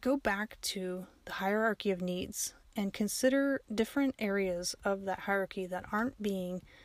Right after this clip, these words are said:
fully fulfilled for that person at that time. So let's just use, I'll use an example. Let's say that James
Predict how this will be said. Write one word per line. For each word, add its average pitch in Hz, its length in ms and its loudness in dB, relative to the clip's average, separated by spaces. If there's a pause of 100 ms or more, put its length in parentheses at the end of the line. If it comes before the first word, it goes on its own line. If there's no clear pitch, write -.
(260)
fully 226 380 2
fulfilled 185 540 0
for 190 160 -2
that 180 160 -4
person - 380 -4
at 175 100 -8
that - 180 -8
time. - 280 -8 (560)
So 202 320 4 (500)
let's 220 140 2
just - 400 -2
use, 180 440 -4
I'll 185 120 -6
use 180 180 -4
an 180 60 -4
example. - 380 -8 (440)
Let's 226 180 6
say 190 240 6
that 175 520 -4 (520)
James 190 720 0